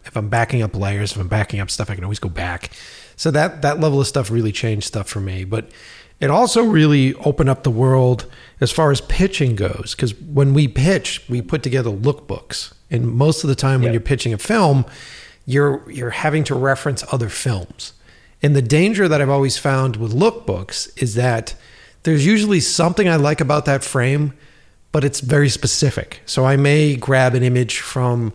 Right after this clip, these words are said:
Speaker 1: Jaws because I like the outfit that the guy's wearing in it.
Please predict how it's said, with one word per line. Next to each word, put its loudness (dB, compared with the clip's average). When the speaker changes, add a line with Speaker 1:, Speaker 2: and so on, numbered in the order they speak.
Speaker 1:
Jaws 2
because 0
I 4
like 0
the -2
outfit -4
that -8
the -10
guy's -8
wearing -10
in -4
it. -10